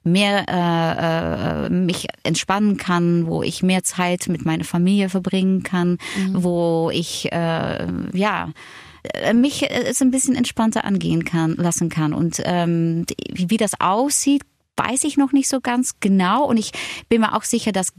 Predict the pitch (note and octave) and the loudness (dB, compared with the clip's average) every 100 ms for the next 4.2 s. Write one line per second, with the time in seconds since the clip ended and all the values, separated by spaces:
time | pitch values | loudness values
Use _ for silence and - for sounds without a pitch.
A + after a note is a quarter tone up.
0 | - G3 B3 A#3 - G3 F#3+ - - G3+ | -2 2 2 2 2 2 0 -2 2 2
1 | B3 - A#3+ A3+ - A3 - F#3+ F#3+ - | 2 0 2 2 0 -2 -2 -4 -2 0
2 | G#3+ G3 G#3+ - G#3 G3 G3+ G3 G#3+ A3 | 0 0 -4 -4 -4 -2 -2 0 2 2
3 | G3 G3 A#3+ G3+ - - A#3+ A#3+ A3+ - | 2 2 2 0 0 -2 2 2 2 0
4 | G#3 G3+ | 2 2